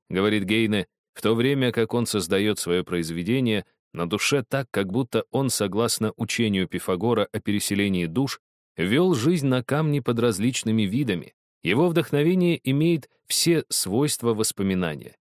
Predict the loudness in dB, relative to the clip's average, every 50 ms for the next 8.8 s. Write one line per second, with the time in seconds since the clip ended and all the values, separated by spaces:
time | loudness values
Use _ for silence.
0 | _ _ _ _ _ -2 0 2 2 2 0 0 0 0 0 0 0 -2 0 0
1 | 0 0 0 0 0 0 -2 -2 -2 _ -2 -2 -2 -2 -2 -4 -6 -2 0 0
2 | 0 2 2 0 0 0 0 0 -2 -2 -6 _ _ _ -2 0 0 0 0 -2
3 | -2 0 0 0 -2 -4 -4 -2 0 0 2 0 0 -2 -2 -4 -4 -6 -4 -2
4 | -2 0 2 2 2 2 2 2 0 0 0 0 0 -2 -4 -4 -2 -2 -2 -2
5 | -2 -6 -12 _ _ _ _ _ _ _ _ -2 0 0 2 2 2 2 2 2
6 | 2 2 2 2 2 2 2 2 0 0 0 0 0 0 -2 0 0 0 0 2
7 | 0 0 0 0 -2 -2 0 0 0 0 0 0 0 -2 -2 -2 -2 -2 0 0
8 | 0 0 0 -2 -4 -4 -6 -6 -4 -2 -2 0 0 0 -2 -6